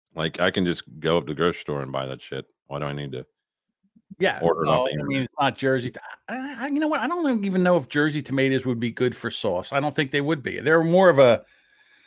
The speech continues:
Speaker 2: salad, tomato sandwich, tomatoes on sandwich. They're
Speaker 1: The
Speaker 2: very
Speaker 1: guy in the video, the guy operating the camera, every cutscene he would go to would be, "How you doing? Hey, we,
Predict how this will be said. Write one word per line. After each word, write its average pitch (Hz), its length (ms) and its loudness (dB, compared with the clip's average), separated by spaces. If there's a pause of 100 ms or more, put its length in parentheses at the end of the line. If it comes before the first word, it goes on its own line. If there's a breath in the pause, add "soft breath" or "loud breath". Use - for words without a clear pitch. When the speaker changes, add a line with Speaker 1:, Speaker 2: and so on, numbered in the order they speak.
(140 soft breath)
Speaker 2:
salad, 156 840 4
tomato 151 380 0
sandwich, 135 840 -2 (1080)
tomatoes 131 400 2
on 127 160 0
sandwich. 120 520 -2 (160)
They're 123 120 -4
Speaker 1:
The 123 60 2
Speaker 2:
very 139 140 6
Speaker 1:
guy 165 180 4
in 139 180 4
the 110 80 0
video, 98 540 2
the 78 140 -6
guy 95 320 2
operating 90 520 0
the 82 80 -8
camera, 110 560 0 (440)
every 107 640 2 (640)
cutscene 90 560 0
he 90 120 0
would 82 160 -4
go 107 180 4
to 90 200 -2
would 80 100 -2
be, 80 100 -6 (160)
"How 90 60 0
you 101 120 2
doing? 82 340 -2 (180)
Hey, 117 260 4
we, 95 240 4